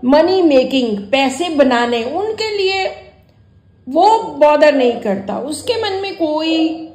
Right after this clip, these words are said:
इतनी ज्यादा लालसा नहीं है, कोई इतना उनके मन में नहीं है कि हम पैसे का, वो कहता है तो है, नहीं है तो ना सही। तो क्योंकि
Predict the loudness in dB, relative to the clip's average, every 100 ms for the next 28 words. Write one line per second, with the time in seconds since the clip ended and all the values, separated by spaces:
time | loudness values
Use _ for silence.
0 | -20 -20 _ -8 -4 -2 0 2 2 2
1 | 0 0 -2 -4 0 2 4 2 0 2
2 | 2 2 -2 -8 -20 _ -20 -2 4 6
3 | 4 -6 -4 -2 0 -2 -2 -2 0 0
4 | 0 0 2 2 0 0 -2 -6 -6 -4
5 | -4 -2 -4 -2 -4 -4 -6 -8 -6 -6
6 | -2 -2 -4 -8 -6 -2 -2 -2 -6 -6
7 | -6 -6 -6 -6 -6 -8 -8 -8 -16 -20
8 | _ -20 -20 -20 -20 _ _ _ _ -20
9 | -4 4 6 8 6 2 -4 -12 -20 _
10 | -2 0 0